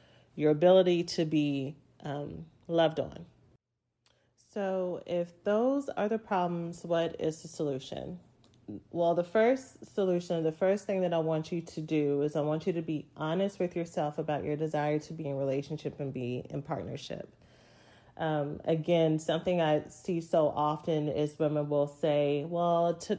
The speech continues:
it's not the right time for me, and,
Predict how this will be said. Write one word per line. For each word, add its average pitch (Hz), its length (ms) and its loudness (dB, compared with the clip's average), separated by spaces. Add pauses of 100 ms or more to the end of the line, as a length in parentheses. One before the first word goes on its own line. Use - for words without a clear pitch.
it's 202 220 -2
not 233 240 0
the 208 80 0
right 190 280 2
time 175 400 -2
for 175 140 -4
me, 165 600 0
and, 143 180 -2